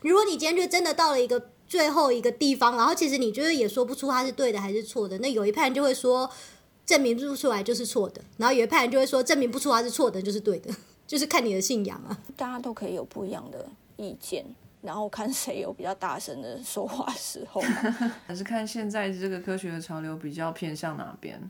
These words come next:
Speaker 2: 我不认为说现在潮流是 A，你就不能说 B，坚持 B 的人他可以继续坚持他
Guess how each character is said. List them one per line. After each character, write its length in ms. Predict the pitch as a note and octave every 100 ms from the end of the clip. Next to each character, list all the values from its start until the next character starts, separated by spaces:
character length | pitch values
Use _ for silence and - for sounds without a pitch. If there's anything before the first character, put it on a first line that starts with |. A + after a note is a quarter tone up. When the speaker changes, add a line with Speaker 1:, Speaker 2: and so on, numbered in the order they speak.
| - -
Speaker 2:
我 160 | G#3
不 160 | G3+ G#3+
认 180 | C4 D4+
为 120 | A3+
说 180 | A#3 B3+
现 180 | C#4 C4+
在 100 | C4
潮 260 | A#3+ G3
流 200 | G3+ G3+
是 160 | G#3+ C4 -
A， 200 | G#3+ G#3+
你 140 | G#3
就 120 | -
不 160 | - G3
能 160 | A2+ -
说 200 | - B2
B， 140 | - - A3+ _ -
坚 200 | G#3+ A3+
持 220 | - -
B 220 | - F#3+
的 60 | G3
人 120 | D#3+
他 160 | G#3 F#3
可 120 | F#3
以 100 | -
继 140 | -
续 180 | - -
坚 220 | - -
持 140 | -
他 100 | -